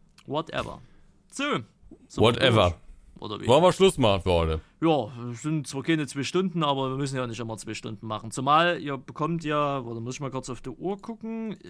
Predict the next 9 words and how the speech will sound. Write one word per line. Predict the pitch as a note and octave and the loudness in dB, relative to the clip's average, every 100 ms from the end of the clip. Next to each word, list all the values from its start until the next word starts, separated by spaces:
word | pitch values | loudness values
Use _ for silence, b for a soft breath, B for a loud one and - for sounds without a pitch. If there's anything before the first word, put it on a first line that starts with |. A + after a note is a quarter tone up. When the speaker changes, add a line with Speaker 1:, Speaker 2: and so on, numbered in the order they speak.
| - | -14
Speaker 1:
überschneidet | C3+ A2+ - A#2 G3 B3 | -12 -10 -6 -6 -6 -8
sich | C#4+ B3+ - | -10 -10 -10
das? | C4+ D4+ - - - | -10 -10 -12 -16 -16
Warte | A#2+ B2 | -12 -10
mal | A#2 | -10
hier, | A2 C#3 A3 C4+ | -10 -10 -10 -10
zack, | - D#3+ G3+ - | -12 -12 -12 -16
zack. | - D3 A#3 | -14 -12 -12
Ja, | - | 2